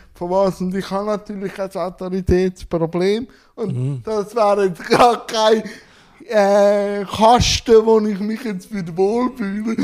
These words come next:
Speaker 2: Ja.
Speaker 1: Ich würde dann immer fragen nach dem Warum.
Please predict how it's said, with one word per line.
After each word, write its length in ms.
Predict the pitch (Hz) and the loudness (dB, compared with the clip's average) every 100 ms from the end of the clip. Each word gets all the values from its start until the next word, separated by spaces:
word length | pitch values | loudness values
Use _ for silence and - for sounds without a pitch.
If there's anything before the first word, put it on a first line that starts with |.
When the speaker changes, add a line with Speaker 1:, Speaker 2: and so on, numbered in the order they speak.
| 190 190 - | -2 -4 2
Speaker 2:
Ja. 200 | 143 147 | 4 4
Speaker 1:
Ich 120 | 202 | 2
würde 180 | 240 202 | -6 -4
dann 240 | 190 190 | -4 -4
immer 140 | 208 226 | -6 -8
fragen 520 | 226 214 190 - 180 | -6 -4 -4 -4 -4
nach 200 | 170 156 | -4 -6
dem 160 | 160 151 | -8 -8
Warum. 640 | 151 160 160 180 202 180 | -2 0 0 -2 -2 -6